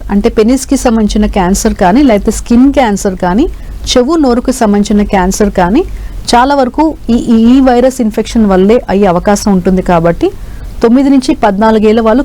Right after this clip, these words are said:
ఖచ్చితంగా రెండు డోసులు వ్యాక్సిన్ తీసుకోవాలి. మీకు దగ్గరలో ఉన్న సింపుల్ ఫిజిషియన్ని కలిసినా సరే రెండు రకాల బ్రాండ్స్ ఉన్నాయి, ఇండియన్ బ్రాండ్స్ ఉన్నాయి,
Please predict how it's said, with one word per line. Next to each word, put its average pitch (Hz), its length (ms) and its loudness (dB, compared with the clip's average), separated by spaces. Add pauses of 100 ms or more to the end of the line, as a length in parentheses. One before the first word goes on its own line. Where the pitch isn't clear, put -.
ఖచ్చితంగా 247 500 2 (120)
రెండు 196 240 2
డోసులు 214 320 2
వ్యాక్సిన్ 190 380 0
తీసుకోవాలి. 196 560 -4 (600)
మీకు 220 220 2 (300)
దగ్గరలో 247 460 2
ఉన్న 240 120 2 (240)
సింపుల్ 214 320 2
ఫిజిషియన్ని 233 480 2
కలిసినా 214 320 2 (100)
సరే 247 160 0 (580)
రెండు 240 240 4
రకాల 240 260 0 (100)
బ్రాండ్స్ 202 360 2
ఉన్నాయి, 233 220 4
ఇండియన్ 226 300 2
బ్రాండ్స్ 208 320 -2
ఉన్నాయి, 226 200 2